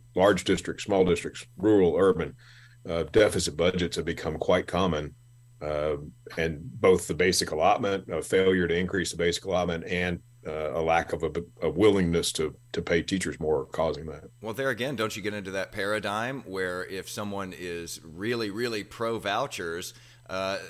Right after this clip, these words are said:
Speaker 2: they can, you know, even though, you know, they haven't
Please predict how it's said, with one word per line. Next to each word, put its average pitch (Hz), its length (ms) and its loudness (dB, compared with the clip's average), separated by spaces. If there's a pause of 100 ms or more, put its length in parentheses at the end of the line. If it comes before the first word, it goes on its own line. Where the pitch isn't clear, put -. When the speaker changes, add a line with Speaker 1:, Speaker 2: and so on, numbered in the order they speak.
(180)
Speaker 2:
they 107 140 -6
can, 101 320 -12
you 113 100 -8
know, 87 120 -8
even 110 260 -8
though, 107 280 -4
you 95 100 -10
know, 92 120 -6
they 92 120 -6
haven't 107 360 -6